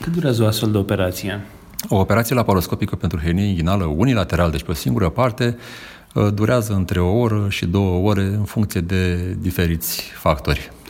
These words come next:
Speaker 2: care țin de pacient.
Speaker 1: Din, uh, cultura mea, eu știu, generală, înțeleg că atunci când faci o operație laparoscopică,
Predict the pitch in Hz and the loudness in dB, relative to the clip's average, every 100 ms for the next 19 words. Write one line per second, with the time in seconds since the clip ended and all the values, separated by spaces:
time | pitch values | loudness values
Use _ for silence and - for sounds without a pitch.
0 | - - 82 78 85 80 76 78 69 - | -8 -2 -2 0 -2 -2 -2 0 -2 -6
1 | - 143 117 123 120 120 117 117 110 107 | -8 -4 -2 0 2 4 2 4 2 -2
2 | - - - - - - 156 - - 139 | -12 -18 -20 -20 -20 -14 -14 -6 0 2
3 | 156 156 147 139 131 117 117 - 127 131 | 2 2 4 4 2 2 -2 -2 0 2
4 | 120 113 117 135 147 139 - 135 120 120 | 2 2 2 2 2 0 -2 0 2 0
5 | 123 127 117 131 - 123 110 127 135 120 | 0 0 0 -2 0 -4 -2 0 0 2
6 | 113 110 117 101 98 95 92 - 165 156 | 2 4 2 2 2 0 -2 0 0 0
7 | - 151 | 2 2